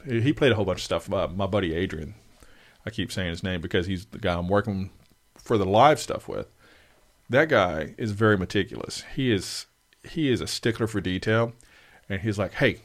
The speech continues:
I wanna hear everything you got." So he started, so Jason started, like, pulling out all this music so that he could s-, hear a little bit of everything that Jason's done, from, you know, jazz to, to just alternative to whatever. And, uh,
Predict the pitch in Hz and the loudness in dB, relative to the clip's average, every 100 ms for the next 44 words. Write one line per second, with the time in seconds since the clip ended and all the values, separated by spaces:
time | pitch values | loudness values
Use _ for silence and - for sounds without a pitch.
0 | - - 120 110 117 - 127 120 107 87 | -18 -6 -2 2 2 4 2 2 0 0
1 | 85 53 - 143 160 156 127 110 117 101 | -2 -4 -4 -4 2 4 4 2 -2 2
2 | 113 110 110 110 90 - - _ - 123 | 4 2 0 0 0 -2 -8 _ 0 2
3 | 104 90 92 - 92 98 82 - _ - | 4 4 2 0 -2 -2 -2 -8 _ -20
4 | - _ _ _ - 107 92 117 98 - | -20 _ _ _ -2 2 2 2 0 -4
5 | - - 139 110 107 113 101 - _ 131 | -10 -4 2 4 4 4 2 0 _ 2
6 | 139 110 76 90 101 95 80 - 90 76 | 4 2 -2 0 0 0 -4 -4 -4 -6
7 | 95 90 98 80 85 98 95 95 90 85 | -8 -6 -4 -6 -4 -2 2 2 0 -2
8 | - 73 - - - _ _ _ - - | -6 -6 -8 -16 -20 _ _ _ -6 -6
9 | - 92 85 - - 92 - 92 80 78 | -6 -8 -8 -8 -4 -2 -2 -4 -4 -4
10 | 85 90 113 76 73 _ _ _ _ - | 0 4 4 2 -6 _ _ _ _ -20
11 | - _ - 87 85 78 76 | -20 _ -8 -6 -4 -4 -6